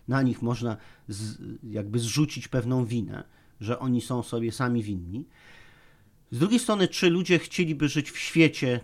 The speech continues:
takim, y, właśnie, który jest, y, szybki, techniczny, y, właśnie jakby cyfrowy? No, trudno odpowiedzieć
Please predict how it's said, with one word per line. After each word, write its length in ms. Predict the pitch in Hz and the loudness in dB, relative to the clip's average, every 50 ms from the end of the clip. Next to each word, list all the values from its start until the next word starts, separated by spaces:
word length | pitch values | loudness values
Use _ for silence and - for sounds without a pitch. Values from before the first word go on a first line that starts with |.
| - _ | -2 _
takim, 460 | 147 139 135 - - 131 123 120 120 | 2 2 2 2 -4 -2 -2 -2 -2
y, 420 | 117 - 101 113 110 110 110 107 98 | -4 -4 -4 -4 -2 -2 -4 -4 -2
właśnie, 640 | 117 120 117 - - - 117 110 110 110 110 110 | -2 -2 -2 -2 -6 -8 -6 -4 -4 -4 -6 -8
który 260 | - - - 120 113 117 | -12 -8 -6 -4 -2 0
jest, 340 | 113 110 - - - - | -2 -2 -4 -10 -10 -6
y, 140 | 117 113 110 | -4 -4 -4
szybki, 640 | 107 - - 156 131 131 - - - - 123 120 117 | -4 -2 -2 -2 -2 -2 -4 -18 -8 -4 -4 -4 -4
techniczny, 840 | - - 127 - - - 135 120 - - - - 120 117 113 110 107 107 - - - - - - - | -2 -4 -6 -4 -2 -2 -2 -2 -4 -8 -12 -6 -4 -4 -4 -4 -6 -8 -14 -20 -20 -20 -20 -14 -8
y, 240 | 104 110 110 110 101 | -6 -4 -4 -4 -4
właśnie 580 | 101 110 101 95 - - - 110 110 107 104 - | -2 -4 -4 -4 -8 -10 -8 -8 -6 -6 -8 -10
jakby 260 | - - 104 98 110 110 | -10 -12 -10 -8 -10 -10
cyfrowy? 560 | - - 127 - - 117 107 101 98 127 147 | -6 -6 -8 -6 -2 -2 -2 -2 -2 -4 -6
No, 240 | 175 214 240 294 262 - - - - - _ _ - | -4 -4 -4 -6 -6 -10 -16 -20 -20 -20 _ _ -4
trudno 280 | 254 247 208 175 143 | -4 0 2 2 2
odpowiedzieć 600 | 127 - - 131 117 107 120 110 - - - - | 2 2 0 -2 0 0 -2 -4 -4 -12 -20 -20